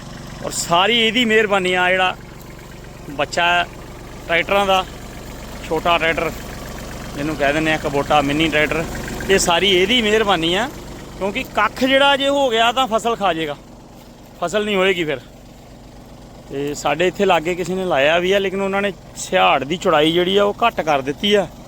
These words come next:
ਤੇ ਜਿਹਦੇ ਕਰਕੇ ਇਹ ਟਰੈਕਟਰ ਵਿੱਚ ਉਹਦੇ ਚੱਲ ਨਹੀਂ ਸਕਦਾ। ਉਹਦੀ ਬੜੀ ਪ੍ਰੋਬਲਮ ਆ ਰਹੀ ਆ ਉਹਨਾਂ ਨੂੰ।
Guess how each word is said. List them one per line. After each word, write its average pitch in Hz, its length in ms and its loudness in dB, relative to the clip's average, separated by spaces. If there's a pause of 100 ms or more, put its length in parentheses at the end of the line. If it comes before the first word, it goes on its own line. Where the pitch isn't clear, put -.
(320)
ਤੇ 165 60 -6
ਜਿਹਦੇ 202 580 2
ਕਰਕੇ 190 320 0
ਇਹ 190 60 2
ਟਰੈਕਟਰ 190 280 0
ਵਿੱਚ 185 220 0
ਉਹਦੇ 190 140 2
ਚੱਲ 156 280 2
ਨਹੀਂ 170 120 2
ਸਕਦਾ। 139 360 0 (1000)
ਉਹਦੀ 180 240 -4
ਬੜੀ 185 180 2
ਪ੍ਰੋਬਲਮ 160 420 2
ਆ 151 120 4
ਰਹੀ 147 140 0
ਆ 160 60 4
ਉਹਨਾਂ 160 120 2
ਨੂੰ। 175 120 0